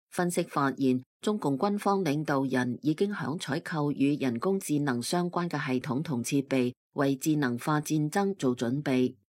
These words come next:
中共軍隊每年響人工智能相關系統同設備上嘅支出可能超過十六億美元，而大多數中共軍方嘅人工智能設備供應商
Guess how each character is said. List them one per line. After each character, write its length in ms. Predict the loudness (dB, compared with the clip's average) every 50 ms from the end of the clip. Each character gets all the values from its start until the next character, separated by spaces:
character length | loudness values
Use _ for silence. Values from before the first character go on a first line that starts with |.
| _ _
中 180 | -2 -2 0
共 220 | 2 2 2 2 2
軍 220 | 0 0 0 0
隊 200 | 0 0 0 2
每 280 | 2 2 2 2 2 2
年 280 | 2 2 2 2 2
響 320 | 0 -2 0 0 0 0 0 0
人 180 | 0 0 0
工 240 | 0 0 0 0 0
智 160 | -2 -2 0
能 180 | 0 0 0 -2
相 280 | -2 -2 0 0 0
關 200 | 0 -2 -2 -2
系 220 | -2 0 0 0 0
統 260 | 0 -2 -2 -2 -2
同 220 | -2 -2 -2 -2
設 180 | -2 -2 -2 -2 0
備 200 | 2 2 2 2
上 280 | 2 0 0 0 0
嘅 100 | -2 -4
支 240 | -2 0 0 0 0
出 140 | 0 0 0 0 -2 -4 _ _ _
可 120 | -4 -2 0
能 140 | 2 2 0
超 240 | 0 2 2 2 2
過 260 | 2 2 0 2 2
十 160 | 0 0 -2 0
六 160 | 2 0 0
億 200 | 2 0 -2 -2 -2
美 180 | 0 0 0
元， 400 | 0 0 0 0 0 0 -2 -6 -8 _ _ _ _ _
而 180 | 0 2 2 2 2
大 160 | 2 0 0
多 200 | 2 2 0 0
數 300 | 0 0 2 2 2 2
中 180 | 2 0 0 0
共 200 | 2 0 0 2
軍 200 | 2 0 0 0
方 220 | 0 0 0 0
嘅 120 | 0 0 0
人 160 | 0 -2 0
工 200 | 0 -2 -2 -2
智 200 | 0 0 0 2
能 240 | 2 2 0 -2 -2
設 200 | 0 0 0 0 0
備 200 | 2 0 0 2
供 220 | 2 0 0 0
應 220 | 0 2 2 2 0
商 340 | 0 0 0 0 -2 -4